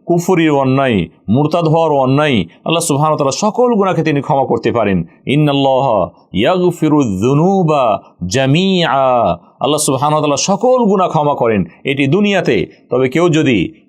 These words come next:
বড় শিরক করে মারা যায়, তাহলে আল্লাহ সুবহানাহু ওয়া তাআলা তাদেরকে আর কখনো তিনি ক্ষমা করেন না। তাহলে আমরা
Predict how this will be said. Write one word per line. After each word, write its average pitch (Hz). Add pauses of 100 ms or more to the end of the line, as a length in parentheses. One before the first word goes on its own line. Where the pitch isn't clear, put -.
(100)
বড় 160
শিরক 185
করে 170
মারা 160
যায়, 226 (280)
তাহলে 160
আল্লাহ 143
সুবহানাহু 160
ওয়া 151
তাআলা 185 (200)
তাদেরকে 127
আর 175
কখনো 151
তিনি 127
ক্ষমা 123
করেন 117
না। 107 (180)
তাহলে 143
আমরা 120